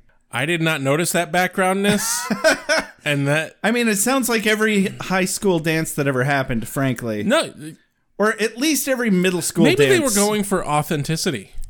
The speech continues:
Speaker 2: <laughs> Right? Well, they succeeded.
Speaker 1: But
Speaker 2: So,
Speaker 1: the
Speaker 2: panning over to Broody Buffy.
Speaker 1: Yep. Broody Buffy staring at the sea,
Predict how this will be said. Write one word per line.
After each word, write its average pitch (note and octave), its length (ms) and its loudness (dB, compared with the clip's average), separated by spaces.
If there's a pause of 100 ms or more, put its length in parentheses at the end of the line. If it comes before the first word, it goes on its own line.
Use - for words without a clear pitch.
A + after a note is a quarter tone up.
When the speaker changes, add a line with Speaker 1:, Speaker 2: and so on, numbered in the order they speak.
Speaker 2:
<laughs> - 160 -8 (120)
Right? F#3 400 4 (880)
Well, D3+ 280 2
they D4+ 480 0
succeeded. F#3 1160 0
Speaker 1:
But - 40 -12
Speaker 2:
So, E3 440 2
Speaker 1:
the - 280 -18
Speaker 2:
panning A3 380 0
over G#3+ 200 0
to A3 140 0
Broody G3+ 320 2
Buffy. B2+ 380 0
Speaker 1:
Yep. C#3+ 140 -6 (380)
Broody G3+ 280 0
Buffy F#3 420 2
staring F#3 400 2
at F3 80 -2
the F3 80 -4
sea, D3 580 0